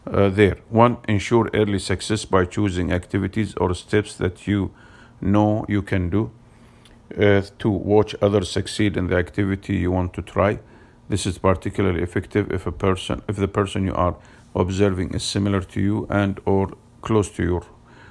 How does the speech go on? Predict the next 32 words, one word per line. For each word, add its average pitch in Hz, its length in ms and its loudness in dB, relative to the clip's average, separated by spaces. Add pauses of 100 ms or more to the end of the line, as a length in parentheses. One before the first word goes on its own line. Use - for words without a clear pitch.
(180)
uh, - 60 -4
close 107 300 0
to - 120 -2
you. 95 200 -2
Three, 113 300 0
find 110 440 0
a - 80 -8
supportive 101 600 -2
voi-, 110 360 2
voice 107 520 0
like 95 340 0 (420)
coach, 101 420 2
counselor, 95 540 0
friendly 87 560 -2
manager, 95 460 0 (120)
or 92 160 0
mentor 98 360 -2
to - 120 -8
encourage 92 480 -2
you 107 260 -4
and 107 380 -2 (400)
give 101 180 0
you 98 100 0
feedback. 92 580 -2 (340)
Mental 101 580 0
two - 160 -6
thousand 92 360 0
twelve. - 340 -4 (400)
Set - 280 0
smart, 104 640 -2
uh, 92 100 2
goals. 104 580 0